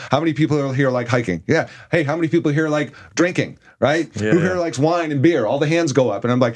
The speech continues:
Speaker 1: "Great. Do you guys have friggin' pub crawls? Do you have wine tasting? Do you have all that?" That's the content that you should be documenting. Do
Speaker 2: Yeah.
Speaker 1: what you already love to do and find fun and just start documenting it.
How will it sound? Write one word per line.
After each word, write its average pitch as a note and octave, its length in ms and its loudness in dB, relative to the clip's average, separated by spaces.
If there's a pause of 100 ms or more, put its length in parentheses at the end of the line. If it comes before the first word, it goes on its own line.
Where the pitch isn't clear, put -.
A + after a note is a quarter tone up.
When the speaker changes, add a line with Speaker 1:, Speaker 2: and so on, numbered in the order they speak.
(160)
Speaker 1:
"Great. F#3+ 340 0
Do A2+ 80 -2
you C3+ 60 4
guys D3+ 220 0
have D#3 160 -2
friggin' D3 340 0
pub C3+ 280 -2
crawls? E3 280 0
Do C3+ 80 2
you C3+ 60 6
have A2+ 80 -4
wine G2+ 260 0
tasting? E3+ 380 0
Do B2 100 2
you A#2+ 60 2
have A#2 160 -2
all G#2+ 200 0
that?" E3+ 220 -2 (400)
That's D#3 440 0
the - 120 0
content E3 480 -2
that C3 80 0
you C3 100 2
should C#3 140 0
be C3+ 100 2
documenting. C#3 600 -2
Do C#3+ 120 6
Speaker 2:
Yeah. F#3 60 0
Speaker 1:
what G3+ 220 -4
you F#3+ 140 2 (280)
already D#3+ 320 0
love C#3+ 260 0
to D3 80 -4
do C#3+ 200 2
and B2+ 100 -6
find C3+ 340 0
fun C3+ 680 0 (220)
and B2+ 120 0
just C#3 160 0
start C3+ 240 -2
documenting A2 600 0
it. - 100 -4